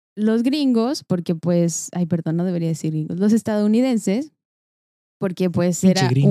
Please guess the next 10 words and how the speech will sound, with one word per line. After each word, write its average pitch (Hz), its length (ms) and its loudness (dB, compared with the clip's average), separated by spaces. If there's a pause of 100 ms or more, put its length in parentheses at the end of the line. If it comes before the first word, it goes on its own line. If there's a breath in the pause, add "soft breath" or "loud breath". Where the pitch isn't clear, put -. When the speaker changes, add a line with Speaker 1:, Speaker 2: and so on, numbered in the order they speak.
(100)
Speaker 1:
un 123 40 4
Boeing, 196 360 0 (760)
era 208 220 -2
el 233 260 0
Boeing 220 380 0
setecientos 208 520 -2
treinta 180 260 -4
y 170 60 0
siete 190 320 -2
MAX. - 640 -6